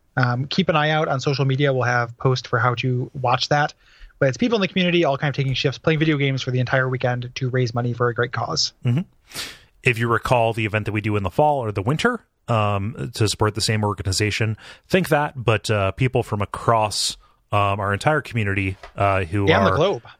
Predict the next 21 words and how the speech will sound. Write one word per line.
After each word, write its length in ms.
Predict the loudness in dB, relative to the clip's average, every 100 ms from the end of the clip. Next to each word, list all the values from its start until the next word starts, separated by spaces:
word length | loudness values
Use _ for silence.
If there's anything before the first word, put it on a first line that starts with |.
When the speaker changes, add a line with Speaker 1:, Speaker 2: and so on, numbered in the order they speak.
| -2
Speaker 2:
Yes, 280 | 0 0 0
and 140 | 0
the 40 | 2
globe. 440 | 2 2 2 -2
Oh, 200 | -2 -2 0
holy 220 | 0 0
shit, 240 | 0 -2
the 60 | -2
globe. 320 | 0 0 0 -6 -12 -2
<laughs> 140 | 2
Um, 420 | 2 4 4 4 -2 -6
Speaker 1:
Yeah. 280 | -6 -4 -2
Speaker 2:
uh, 220 | 2 2 0
who 160 | 0
are 160 | 0 0
giving 400 | 0 0 -2 0
generously 480 | 0 0 0 0 -2
of 100 | -2
their 120 | -4
time 540 | 0 0 0 -2 -6 -4 -2
to, 380 | 0 0 -4